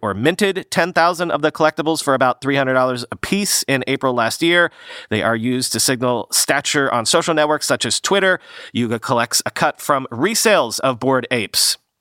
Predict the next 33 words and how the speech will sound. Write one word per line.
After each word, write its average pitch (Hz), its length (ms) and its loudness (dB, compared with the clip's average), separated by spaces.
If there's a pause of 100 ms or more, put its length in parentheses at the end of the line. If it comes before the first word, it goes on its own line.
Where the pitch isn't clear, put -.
(240)
According 214 440 2
to 208 220 -2
some 190 440 4
Bored 180 200 2
Ape 185 160 0
Yacht 175 220 2
Club 175 360 2
owners, 185 460 2
Bored 156 340 2
Ape 147 240 -2
characters 185 560 2 (280)
are 113 80 2
expected 120 420 -2
to 113 60 -4
feature 135 280 0
in 127 140 0
the 123 80 -2
Super 214 260 0
Bowl 185 200 4
halftime 165 360 2
show 151 240 2
next 143 300 0
month, 196 260 4 (360)
where 110 260 0
collectors 120 720 -2
Snoop - 380 0
Dogg 131 420 4
and 110 240 -2
Eminem 123 380 0
are 110 120 0
due 110 160 -2
to 107 60 -2
perform. 170 540 2